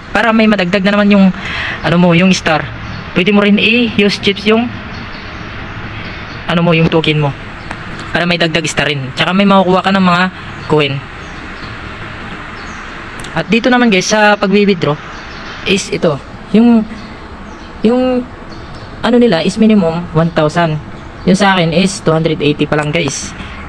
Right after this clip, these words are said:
Kailangan ko muna makaabot ng one thousand bago ko ma-withdraw tong one thousand.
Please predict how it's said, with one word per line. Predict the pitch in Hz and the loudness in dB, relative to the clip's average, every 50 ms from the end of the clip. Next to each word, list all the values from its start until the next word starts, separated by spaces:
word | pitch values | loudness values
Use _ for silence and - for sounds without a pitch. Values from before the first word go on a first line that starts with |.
| - | -6
Kailangan | - 151 156 160 165 170 175 170 | -2 0 0 2 2 2 2 2
ko | 170 170 | 4 4
muna | 170 170 165 | 6 4 4
makaabot | 165 165 156 160 156 156 151 151 | 2 2 2 2 2 2 2 2
ng | - 151 | 2 2
one | 147 147 143 | 2 2 2
thousand | - 151 151 165 156 143 | 0 -2 0 -2 -2 -2
bago | 139 139 147 156 156 | 0 -2 -2 -2 0
ko | - 175 | 2 4
ma-withdraw | 175 170 170 175 180 165 - 156 156 151 139 147 147 143 | 4 4 4 4 2 0 0 0 -2 -2 0 0 0 2
tong | - 147 147 147 139 139 - - - - - - - - - - - - - | 2 2 2 2 0 -2 -4 -6 -10 -12 -12 -12 -12 -12 -12 -12 -12 -6 -2
one | - 147 147 | -2 0 0
thousand. | 139 139 139 139 160 147 135 131 | 0 0 0 0 0 -2 -2 -4